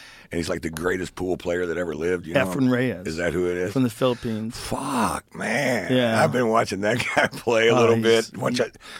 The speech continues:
Speaker 1: once it gets on my TikTok that starts feeding to me, if I know I eat it, you know, they'll, they'll, "Oh, here, have another one, have another one." But I liked watching the f-,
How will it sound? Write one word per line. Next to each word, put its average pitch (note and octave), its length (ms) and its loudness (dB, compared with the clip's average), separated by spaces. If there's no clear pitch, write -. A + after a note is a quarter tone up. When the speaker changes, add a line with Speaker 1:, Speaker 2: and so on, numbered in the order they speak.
Speaker 1:
once D#3 180 2
it C#3+ 80 2
gets A#2+ 200 2
on A#2+ 120 4
my G2 100 2
TikTok G#2 540 2
that - 160 -6
starts G2+ 260 2
feeding F#2+ 460 2
to G2 180 2
me, F2 80 0
if E2 140 2
I F2 100 4
know F#2 160 4
I E2+ 120 4
eat E2+ 220 4
it, D#2 220 -2
you F2 140 -2
know, E2 200 -2
they'll, F2 260 -6
they'll, G2+ 240 2
"Oh, - 40 4
here, F#2 160 0
have G#2 160 2
another A#2 260 4
one, E2 120 -12
have G2 160 -2
another G2+ 260 -2
one." D2+ 120 -8
But D#2+ 120 -8
I F#2 80 -2
liked G#2 380 2
watching G#2+ 320 4
the D#2+ 80 -8
f-, - 140 -20